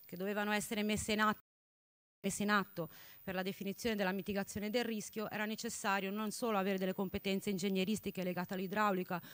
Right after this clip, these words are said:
o all'ambiente, ma legate anche alla pianificazione territoriale e legate alla geologia. Quindi, come vedrete, questa, questa presentazione cercherà di presentare in modo ampio,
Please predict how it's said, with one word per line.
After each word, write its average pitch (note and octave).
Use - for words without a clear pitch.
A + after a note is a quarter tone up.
o F3+
all'ambiente, G#3
ma F#3
legate F#3+
anche F#3
alla F#3
pianificazione G3
territoriale F#3+
e G3
legate F#3+
alla F#3
geologia. F3+
Quindi, G#3
come G#3
vedrete, G#3+
questa, F3
questa G3
presentazione G#3+
cercherà G#3
di F#3+
presentare F#3+
in G3
modo G#3+
ampio, A3+